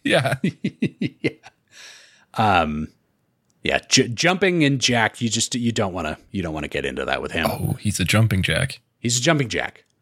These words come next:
Speaker 2: We're full of 'em today.
Speaker 1: <laughs>
Speaker 2: Uh, the final competition in this particular montage, they play tic-tac-toe and Jack wins.
Speaker 1: Yep, yep.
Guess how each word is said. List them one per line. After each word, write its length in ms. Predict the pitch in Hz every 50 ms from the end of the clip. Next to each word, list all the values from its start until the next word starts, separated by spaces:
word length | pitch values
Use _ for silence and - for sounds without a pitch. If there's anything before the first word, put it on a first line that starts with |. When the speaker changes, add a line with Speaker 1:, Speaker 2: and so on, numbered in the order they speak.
| _ _ _ _ _ _ _ _ _
Speaker 2:
We're 180 | - 143 165
full 280 | 160 - - 196 160 139
of 80 | 120 95
'em 120 | 87 87
today. 380 | - - 80 73 64 65 - - -
Speaker 1:
<laughs> 60 | - 131 - - - - - - 320 - - - 415 - - - - _ - - - _ - 427 - _ _ _ _ _ _ _ _ _ _ _ _ _ _ _ _ _ _ _ _ _ _
Speaker 2:
Uh, 540 | - 139 135 135 131 131 131 131 131 131 135 - -
the 220 | 151 135 131 127
final 360 | - - 208 202 190 180 175
competition 520 | 156 - 170 165 147 131 156 139 - 156 147
in 100 | 143 139
this 140 | 135 127 -
particular 500 | - 135 - - 139 - 147 139 135 131
montage, 600 | 127 127 123 120 117 131 127 120 120 117 110 -
they 300 | 127 120 120 120 117 113
play 260 | - - 143 139 135
tic-tac-toe 720 | 127 - 139 123 - 135 123 113 - - 131 113 107 101 101
and 180 | 101 92 85 - _ -
Jack 320 | - 107 98 87 - -
wins. 400 | - 69 67 67 62 - - - - _ _ _
Speaker 1:
Yep, 300 | - 139 131 117 - - _ _ -
yep. 260 | 104 92 90 -